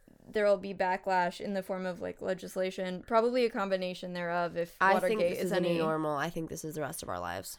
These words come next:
Speaker 1: But I th-, I could see them doing things like passing something that mandates presidential release of tax returns or, like, candidate
Speaker 2: Sure, but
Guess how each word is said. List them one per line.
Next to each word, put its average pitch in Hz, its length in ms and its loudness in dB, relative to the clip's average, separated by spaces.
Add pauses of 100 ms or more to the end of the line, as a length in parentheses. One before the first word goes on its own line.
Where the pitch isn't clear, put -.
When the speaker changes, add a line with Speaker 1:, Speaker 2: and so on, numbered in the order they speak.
(120)
Speaker 1:
But 302 120 6
I 359 120 8
th-, 339 260 0
I 285 140 8
could 294 220 -2
see 262 240 0
them 233 240 4
doing 208 260 0
things 202 380 -4
like 185 280 2 (720)
passing 196 500 -2
something 190 340 -4
that 185 140 -4
mandates 180 640 -2
presidential 180 640 -4
release 170 400 -4
of 175 120 -6
tax 175 280 -8
returns 175 400 -8
or, 185 40 -2
like, 185 180 2
candidate 175 380 0
Speaker 2:
Sure, 156 100 -4
but 170 100 2